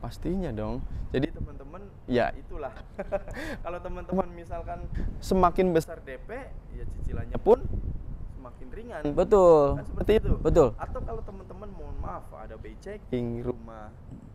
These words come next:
Speaker 1: belum sendiri, bagaimana tuh?
Speaker 2: Kita bantu di D P dua puluh lima persen,
Speaker 1: Hmm?
Speaker 2: di angka tiga puluh jutaan aja.
Speaker 1: Di angka tiga puluh jutaan aja?
Speaker 2: Betul, tiga puluh jutaan.
Speaker 1: Oke, tiga puluh jutaan teman-teman sudah bisa dapatkan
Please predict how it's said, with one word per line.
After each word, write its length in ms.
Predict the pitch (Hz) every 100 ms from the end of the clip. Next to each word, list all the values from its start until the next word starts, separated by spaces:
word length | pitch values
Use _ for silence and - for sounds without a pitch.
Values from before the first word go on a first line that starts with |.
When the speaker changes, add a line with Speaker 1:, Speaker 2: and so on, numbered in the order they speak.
| - -
Speaker 1:
belum 160 | 120
sendiri, 400 | 117 143 214 190
bagaimana 400 | 135 139 170 165
tuh? 160 | 110 101 - - - - - - - - - -
Speaker 2:
Kita 240 | 214 240
bantu 480 | 233 233 214 277 247
di 160 | 180
D 160 | 180 180
P 160 | 196 180
dua 80 |
puluh 160 | 165 160
lima 80 | 160
persen, 320 | 151 196 254 - - - - -
Speaker 1:
Hmm? 240 | 131 175 349 - - - -
Speaker 2:
di 160 | 123 135
angka 400 | 160 170 196 180
tiga 160 | 156
puluh 160 | 147 139
jutaan 320 | 120 120 113
aja. 160 | 95 - - - -
Speaker 1:
Di 100 | 143
angka 320 | 143 143 175 175
tiga 240 | 147 131
puluh 220 | 123 135
jutaan 400 | 127 120 120 135
aja? 0 |
Speaker 2:
Betul, 240 | 135 170 135 117
tiga 100 | 113
puluh 80 | 104
jutaan. 180 | - -
Speaker 1:
Oke, 160 | 165 139 104 -
tiga 220 | 160 165
puluh 200 | 160 170
jutaan 400 | 160 160 170 185 202
teman-teman 480 | 180 156 147 156 175 -
sudah 200 | 143 131
bisa 240 | 110 110 123
dapatkan 520 | 117 117 - -